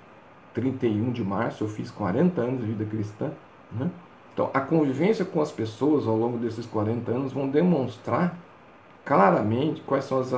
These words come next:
essas características de virtudes apresentadas em graus diferentes, né,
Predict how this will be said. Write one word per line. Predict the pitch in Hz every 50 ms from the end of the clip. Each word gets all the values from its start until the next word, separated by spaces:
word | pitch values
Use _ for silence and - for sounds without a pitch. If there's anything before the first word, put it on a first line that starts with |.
| - -
essas | 120 117 - 123 117 -
características | - 123 113 117 - - - 117 104 101 113 117 - - - - 151 143 -
de | 135 147
virtudes | 135 160 151 151 - - - - 127 127 120 110 104 - - - - - - - - - -
apresentadas | 127 131 - 131 139 135 139 139 135 131 131 123 123 123 120 110 131
em | 160 175
graus | 165 139 127 120 131 127 -
diferentes, | 131 156 190 - - 208 185 160 123 120 120 135 165 - - 254 277 285 - - - - - - - - - - - - - - - - - - - - - - - - - - - - -
né, | 95 98 104 131 156